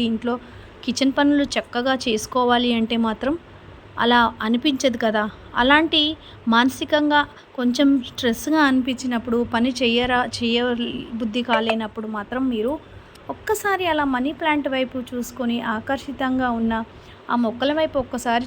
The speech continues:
చూసినా సరే మీకు ఎక్కలేని హుషారు అనేది మీకు వస్తుంది. So మనీ ప్లాంట్స్‌ని కిచెన్లో నేనైతే అక్కడక్కడ అరేంజ్ చేసుకుంటాను. నేను కిచెన్లోకి వెళ్ళగానే నాకు పచ్చటి మొక్కలు కనిపిస్తే నాకు కూడా ప్రశాంతంగా అనిపిస్తుంది.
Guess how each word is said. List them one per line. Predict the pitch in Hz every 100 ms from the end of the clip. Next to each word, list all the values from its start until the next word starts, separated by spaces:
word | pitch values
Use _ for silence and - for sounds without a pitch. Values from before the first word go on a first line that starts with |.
| -
చూసినా | 247 240 269 247
సరే | 247 240 220 311
మీకు | 302 262 254 240 240 - - - -
ఎక్కలేని | 226 - 285 294 285 277 269 269 269 - -
హుషారు | 240 185 277 269 269
అనేది | 247 247 262
మీకు | 247 240 247
వస్తుంది. | 233 - 254 214 202 - - - -
So | - 302
మనీ | 262 220 269
ప్లాంట్స్‌ని | - 285 285 269 247
కిచెన్లో | 240 233 269 262 262
నేనైతే | 240 226 226 277
అక్కడక్కడ | 240 233 233 247
అరేంజ్ | 220 214 226
చేసుకుంటాను. | 214 214 233 214 208 220 330 - - - -
నేను | 277 269 262
కిచెన్లోకి | 262 262 240 277 294 294 285
వెళ్ళగానే | 262 233 247 254 240 233 254
నాకు | 254 240 247 240
పచ్చటి | 240 220 277 285
మొక్కలు | 277 233 - 247
కనిపిస్తే | 247 220 220 226 - 214 214 220 - -
నాకు | 254 277 277
కూడా | 302
ప్రశాంతంగా | 285 247 226 233 240 262 262 262
అనిపిస్తుంది. | 226 214 226 - 214 208